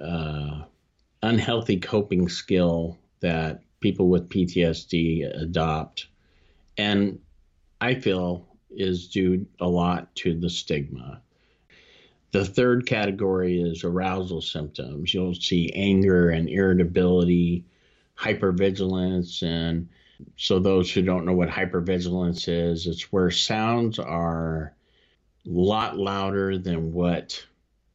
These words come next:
they seem like, and they affect you in a scary way, uh, like a car backfiring or,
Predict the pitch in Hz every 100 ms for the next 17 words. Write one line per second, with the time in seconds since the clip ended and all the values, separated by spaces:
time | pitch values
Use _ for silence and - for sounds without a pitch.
0 | - 87 80 - 87 82 80 73 67 64
1 | - - 90 90 90 87 87 101 92 -
2 | 92 87 87 85 80 - - 87 82 82
3 | 78 78 71 65 64 - _ _ _ _
4 | _ - 80 78 76 73 71 73 - _
5 | _ _ _ 80 87 85 87 - 92 87
6 | 87 85 80 - - 76 71 71 71 71
7 | 71 69 69 69 - -